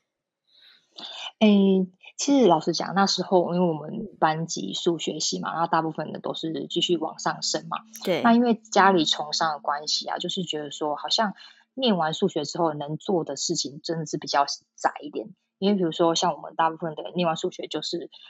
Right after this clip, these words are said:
Speaker 1: 可能就是从事，呃，教职啊，或者是说做一些分析啊，或者是考精算师那一类的，所以出路真的是比较少一点。所以再加上说，我们，其实我们的，呃，教授，我们学-，我们学校的教授，他们大部分都是有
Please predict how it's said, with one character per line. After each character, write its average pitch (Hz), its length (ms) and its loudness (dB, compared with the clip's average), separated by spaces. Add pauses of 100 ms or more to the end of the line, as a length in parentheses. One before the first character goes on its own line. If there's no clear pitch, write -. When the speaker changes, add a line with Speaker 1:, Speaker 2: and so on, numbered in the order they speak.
(100)
Speaker 1:
可 175 100 -6
能 170 80 -8
就 165 100 2
是 165 80 -2
从 151 200 4
事， 160 240 -2 (360)
呃， 147 200 -4
教 151 220 4
职 95 300 2
啊， 92 220 0
或 170 140 -4
者 156 100 -6
是 165 140 -2
说 160 240 0
做 165 260 0
一 - 20 -4
些 160 220 -2
分 160 240 -8
析 165 340 2
啊， - 140 0
或 156 140 -4
者 160 60 -2
是 156 40 -12
考 - 180 -8
精 156 220 -8
算 143 220 0
师 - 260 -2
那 - 140 -6
一 147 80 -8
类 - 160 -4
的， 113 80 -8 (340)
所 226 140 2
以 - 20 4
出 233 240 0
路 214 80 4
真 185 160 2
的 165 60 0
是 170 120 -6
比 - 120 -12
较 151 180 0
少 - 340 -2
一 302 60 -8
点。 - 220 -8 (400)
所 214 120 2
以 190 40 2
再 190 100 6
加 185 180 2
上 175 120 -2
说， 175 340 -2 (160)
我 180 80 -2
们， 160 240 -8
其 - 140 -4
实 170 100 -2
我 156 100 -4
们 190 300 -10
的， 92 540 -6 (320)
呃， 156 140 -4
教 165 220 4
授， 165 140 -2
我 147 40 -2
们 156 100 -8
学-， - 180 -8 (140)
我 170 40 -4
们 156 120 -8
学 - 180 -4
校 175 140 6
的 165 80 0
教 - 220 -2
授， - 180 -6
他 - 100 -6
们 175 140 -2
大 160 160 2
部 156 100 -8
分 156 120 -8
都 160 120 -4
是 170 180 -6
有 104 360 -4